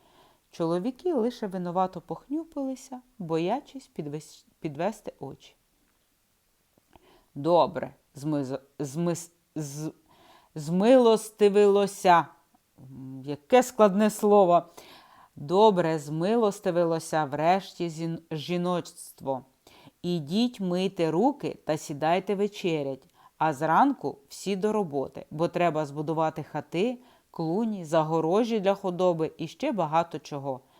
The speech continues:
Ремесла якісь хоч знаєте?» Ну, тобто ось, е, в такому, отак вони і перейшли від агресивного,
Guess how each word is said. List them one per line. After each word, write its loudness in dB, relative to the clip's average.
Ремесла 4
якісь -4
хоч -8
знаєте?» 2
Ну, -4
тобто -2
ось, -4
е, -4
в -12
такому, -4
отак 2
вони -4
і -4
перейшли 0
від -4
агресивного, 4